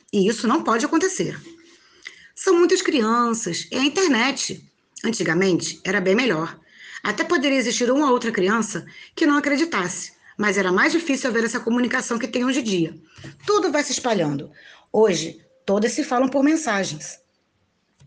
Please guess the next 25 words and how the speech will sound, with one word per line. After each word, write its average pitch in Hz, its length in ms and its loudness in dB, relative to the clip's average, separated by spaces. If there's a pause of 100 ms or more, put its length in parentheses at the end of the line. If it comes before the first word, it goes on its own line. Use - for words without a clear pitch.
(140)
E 262 80 2
os 294 120 0
pais 185 240 -2
trabalhando 202 600 0 (260)
e, 269 80 0
na 247 120 2
maioria 175 240 4
das 220 160 0
vezes, 277 420 0 (240)
ficam 285 340 0
fora 262 240 2
de 330 120 -2
casa, 180 440 -2 (120)
o 226 120 -2
dia 196 200 -2
quase 320 400 0
todo. - 360 -6 (920)
Cai, 359 140 2
na 349 100 4
verdade, 226 560 2 (140)
no 254 80 2
esquecimento, 262 680 2
Natal. 156 400 -6 (300)
Sendo 220 300 -2
assim, 190 560 -2